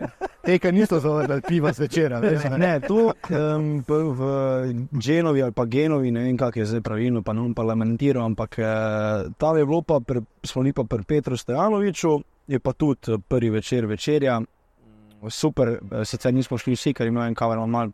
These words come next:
Speaker 1: probleme z zdravjem. Em, pa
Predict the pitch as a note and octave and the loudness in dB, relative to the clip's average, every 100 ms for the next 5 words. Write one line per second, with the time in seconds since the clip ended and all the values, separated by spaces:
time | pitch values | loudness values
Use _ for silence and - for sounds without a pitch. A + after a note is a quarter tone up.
0 | - - A2+ A2+ A#2+ A2 G#2+ C3 C#3+ B2+ | -10 -10 -4 0 2 0 0 2 4 2
1 | A#2 _ _ _ _ _ _ - G#2 G#2 | -2 _ _ _ _ _ _ -6 -2 0
2 | G2+ G2+ G#2 G2+ G2+ G#2 G#2 - _ _ | 2 2 2 0 0 0 -2 -6 _ _
3 | G#2+ | -2